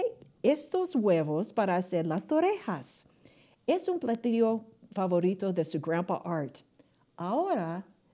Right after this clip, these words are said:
limpien las cáscaras en agua fría. Cuando se sequen, los decoramos y las llenamos con confeti para el baile de los cascarones."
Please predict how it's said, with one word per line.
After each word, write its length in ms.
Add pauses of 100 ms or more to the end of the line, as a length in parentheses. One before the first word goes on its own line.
(340)
limpien 960
las 240
cáscaras 640
en 240
agua 400
fría. 560 (1300)
Cuando 300
se 240
sequen, 720 (380)
los 180
decoramos 840 (580)
y 100
las 280
llenamos 520
con 140
confeti 580
para 440
el 100
baile 340
de 100
los 220
cascarones." 880